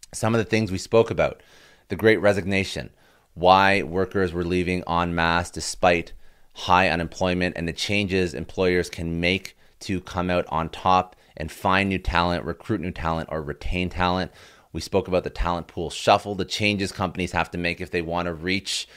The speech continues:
uh, the best talent. They want to have the best people in the job. They have to start reaching out to the underemployed. They have to start reaching out to high school and college educated workers.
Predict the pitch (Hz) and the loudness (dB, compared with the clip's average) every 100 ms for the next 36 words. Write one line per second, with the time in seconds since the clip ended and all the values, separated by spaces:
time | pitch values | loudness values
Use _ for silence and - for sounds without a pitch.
0 | - - 78 80 82 80 - - _ _ | -20 -4 0 4 4 0 -4 -16 _ _
1 | _ _ _ - 90 69 104 107 - - | _ _ _ -10 -8 0 2 2 0 -4
2 | 95 95 95 92 - _ _ 90 87 90 | 2 2 2 -2 -8 _ _ -4 0 0
3 | 90 - 87 82 82 82 92 98 - 95 | -2 -4 -2 -2 -2 0 0 0 -2 -12
4 | - 90 87 80 87 85 82 73 - - | -6 -6 -4 -2 2 4 4 2 -12 -20
5 | - 85 85 95 - - 98 78 87 92 | -4 -2 0 -2 -2 -4 -4 -2 -6 -6
6 | 87 85 - 82 80 78 85 87 85 - | -4 -4 -6 -8 -8 -6 -4 -4 -4 -6
7 | 85 82 80 80 90 - 98 80 78 90 | -4 -2 -2 -2 -6 -4 -4 -4 -4 -6
8 | 90 85 80 73 - 90 90 - 92 90 | -6 -6 -6 -8 -2 -2 -2 -4 -2 -2
9 | 78 - 85 87 85 - 85 87 - 85 | -4 -4 0 0 -2 -6 -8 -6 -4 -4
10 | 80 76 85 - 82 78 - | -4 -4 -4 -2 -2 -2 -8